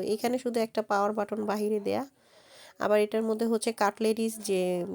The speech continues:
চামচের যে আলাদা র‍্যাক কম্পার্টমেন্ট করা আছে, ই করা আছে, আমার কাছে মনে হলো এটাই ভালো আর কি। তো তারপর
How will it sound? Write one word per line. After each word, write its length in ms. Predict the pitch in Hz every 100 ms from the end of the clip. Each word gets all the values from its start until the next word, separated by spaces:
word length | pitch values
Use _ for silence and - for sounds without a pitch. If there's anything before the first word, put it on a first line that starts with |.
| -
চামচের 640 | 208 202 220 - 233 226
যে 160 | 214 220 226 - - - -
আলাদা 400 | - 202 208 208 202
র‍্যাক 360 | 196 185 196 - - - -
কম্পার্টমেন্ট 640 | 190 196 190 - 196 202 202
করা 200 | 175 175 175
আছে, 200 | - 180 180
ই 20 | 185
করা 160 | 185 180
আছে, 100 | 196 277
আমার 140 | 311 302
কাছে 120 | 269
মনে 220 | 233 233 247
হলো 140 | 294 349
এটাই 220 | 214 190 185
ভালো 320 | - 165 165 -
আর 60 | - -
কি। 120 | - - _ _ _ _ _ _ _ _ _ _ _ _ _ _ 277
তো 180 | 277
তারপর 340 | 277 254 262